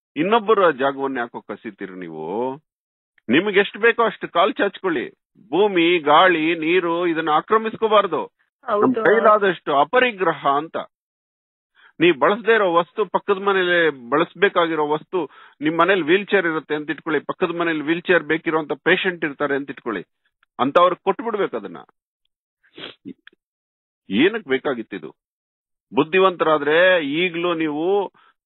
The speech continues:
Speaker 1: ಪ್ರಾಪರ್ಟಿನ ಕೊಟ್ಬಿಟ್ಟು, ಸಾಲ ತೀರಿಸ್ಬಿಟ್ಟು, ನಗು ನಗುತ್ತಾ ಮಿಕ್ಕಿರೋ ದುಡ್ಡು ಲಾಭ ಬರುತ್ತೆ, ಅದನ್ನ ಬ್ಯಾಂಕಲ್ಲಿ ಹಾಕೊಂಡು ಸುಖವಾಗಿರಿ.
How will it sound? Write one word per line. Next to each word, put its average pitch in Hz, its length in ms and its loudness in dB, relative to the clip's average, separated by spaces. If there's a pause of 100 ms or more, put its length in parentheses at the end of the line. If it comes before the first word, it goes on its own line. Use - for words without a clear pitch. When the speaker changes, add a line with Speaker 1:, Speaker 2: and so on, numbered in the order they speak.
(160)
Speaker 1:
ಪ್ರಾಪರ್ಟಿನ 156 500 2 (320)
ಕೊಟ್ಬಿಟ್ಟು, 160 500 -4
ಸಾಲ 170 360 4
ತೀರಿಸ್ಬಿಟ್ಟು, 156 680 -6
ನಗು 151 320 -2
ನಗುತ್ತಾ 175 340 0
ಮಿಕ್ಕಿರೋ 160 440 0
ದುಡ್ಡು 160 300 -4
ಲಾಭ 143 260 4
ಬರುತ್ತೆ, 147 420 0
ಅದನ್ನ 139 320 -2
ಬ್ಯಾಂಕಲ್ಲಿ 160 360 -4
ಹಾಕೊಂಡು 160 360 -6
ಸುಖವಾಗಿರಿ. 156 520 0